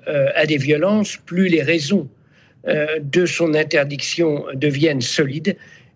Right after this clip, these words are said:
et parce que, en fait, elles, elles s'accumulent. Mais comme je vous le disais, c'est une analyse un peu perverse, parce qu'il faudrait attendre la réitération de la violence, avec toutes les conséquences que cela a, pour prononcer, euh, l'interdiction.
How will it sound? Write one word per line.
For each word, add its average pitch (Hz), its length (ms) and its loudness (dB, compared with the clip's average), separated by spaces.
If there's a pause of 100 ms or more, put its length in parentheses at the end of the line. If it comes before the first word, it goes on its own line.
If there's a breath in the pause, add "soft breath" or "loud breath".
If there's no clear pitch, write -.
et - 200 -2
parce - 280 -2
que, 175 240 2
en - 120 -4
fait, 170 260 -2
elles, 127 260 -4
elles 131 120 -2
s'accumulent. 135 560 -4 (260 loud breath)
Mais - 80 0
comme 165 220 2
je 156 80 0
vous 151 80 -2
le 147 80 0
disais, 151 260 2
c'est - 320 -6
une 147 160 2
analyse 147 420 2
un 123 60 0
peu 139 160 -4
perverse, 135 560 0 (340 loud breath)
parce - 280 -4
qu'il 170 360 0
faudrait 147 360 -2
attendre 156 580 0 (320 soft breath)
la 143 180 0
réitération 165 1040 0
de 143 80 -6
la 135 80 0
violence, 165 480 0
avec 113 300 -8
toutes - 180 0
les 151 120 2
conséquences 143 640 0
que 117 100 -8
cela 120 340 -2
a, 170 180 0 (420 loud breath)
pour 160 240 0
prononcer, 147 840 0
euh, 135 100 -2
l'interdiction. 123 640 -2